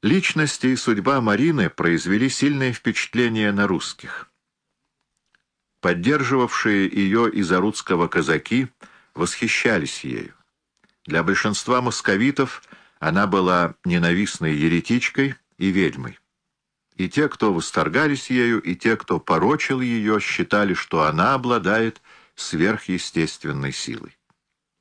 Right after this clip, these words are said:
Свадьба Марины с первым самозванцем стала сюжетом нескольких народных песен. В большинстве из них описывается также смерть Дмитрия. Согласно одному из вариантов,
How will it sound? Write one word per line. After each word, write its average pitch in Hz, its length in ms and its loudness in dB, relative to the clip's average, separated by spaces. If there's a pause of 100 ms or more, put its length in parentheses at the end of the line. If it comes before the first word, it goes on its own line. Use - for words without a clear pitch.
(1000)
Свадьба 95 500 0
Марины 92 380 2
с - 140 -8
первым 87 400 2
самозванцем 101 880 0 (440)
стала 98 380 0
сюжетом 98 680 0
нескольких 87 680 -2
народных 76 520 -2
песен. - 520 -6 (680)
В 67 100 -8
большинстве 95 640 2
из 92 120 -2
них 85 200 0
описывается 104 800 0
также 92 360 0
смерть 82 500 -2
Дмитрия. 76 760 -2 (840)
Согласно 90 640 0
одному 85 380 0
из 82 140 -2
вариантов, 87 580 0